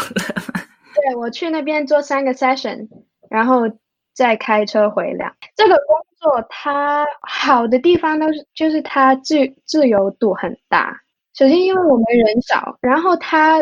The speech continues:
是一个 independent contractor 的性质，我们接到什么 case，然后就看哪个 therapist 会有兴趣，或者是时间上可以接。然后你接之后，基本上你工作上怎么安排都是你，你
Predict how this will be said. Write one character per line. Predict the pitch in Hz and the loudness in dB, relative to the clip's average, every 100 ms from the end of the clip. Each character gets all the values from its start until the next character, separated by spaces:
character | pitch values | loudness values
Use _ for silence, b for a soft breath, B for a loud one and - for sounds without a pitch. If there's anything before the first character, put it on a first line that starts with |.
| 277 - | -2 -8
是 | - | -4
一 | 277 | -4
个 | 226 214 | -2 -2
independent | 262 262 262 269 277 277 269 262 | 2 2 2 0 -2 0 0 0
contractor | 269 254 262 233 - 196 180 | 0 0 0 -2 -4 -6 -6
的 | 185 170 170 - - | -8 -8 -6 -8 -10
性 | - 262 185 | -6 -4 -4
质， | 180 - - - - _ _ | -6 -12 -14 -14 -20 _ _
我 | 214 | -6
们 | 202 208 | -2 -2
接 | 262 294 | 2 4
到 | 294 | 4
什 | 277 202 | 2 -2
么 | 180 | -6
case， | 180 285 214 196 | -6 -2 0 -2
然 | 214 208 | -4 -2
后 | |
就 | 226 | 0
看 | 269 269 226 | 0 0 -2
哪 | 196 | -2
个 | 185 185 180 180 | -4 -4 -4 -2
therapist | 277 277 269 220 190 | 0 2 2 -2 -2
会 | 269 233 | 0 2
有 | 190 | 0
兴 | - 247 | -2 -4
趣， | 226 233 | -2 -2
或 | 214 233 | -2 0
者 | 220 | -2
是 | - 240 | -2 -4
时 | - 185 | -2 -2
间 | 214 220 | -2 0
上 | 226 208 | 0 -2
可 | - 185 | 0 0
以 | 196 165 - | 0 -6 -4
接。 | 196 190 - - B B B B B - | 2 2 0 -6 B B B B B -4
然 | 233 | 0
后 | 262 | 4
你 | 277 208 | 4 2
接 | 202 285 294 | 2 4 4
之 | 330 | 2
后， | 320 311 277 | 2 2 0
基 | 269 359 | 0 2
本 | 311 220 | 2 0
上 | 320 277 226 | 0 0 -2
你 | 202 | -6
工 | 277 302 | -2 -2
作 | 330 330 | 2 2
上 | 320 285 | 2 -2
怎 | 208 | -2
么 | 196 - | -4 0
安 | 226 254 | 2 2
排 | 254 196 | 2 2
都 | 269 285 | 4 2
是 | 285 | 2
你， | 202 160 - - _ - | 0 -2 -10 -18 _ -8
你 | 202 190 | -4 -4